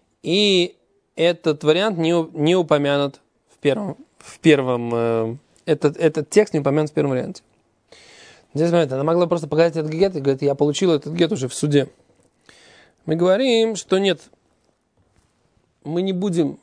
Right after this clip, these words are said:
не опасаемся, что она может такого сказать. Более того, мы просто понимаем, что она не хочет делать себе проблемы.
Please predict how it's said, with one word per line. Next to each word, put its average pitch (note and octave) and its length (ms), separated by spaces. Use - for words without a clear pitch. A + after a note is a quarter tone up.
не E3+ 160
опасаемся, E3+ 540
что - 120
она C3 60
может B2+ 160
такого C3 240
сказать. B2+ 460
Более E3+ 160
того, C3+ 260
мы D3 200
просто E3+ 280
понимаем, F#3+ 360
что F3 140
она E3+ 60
не E3+ 60
хочет F3+ 300
делать E3+ 220
себе D#3+ 120
проблемы. D#3 400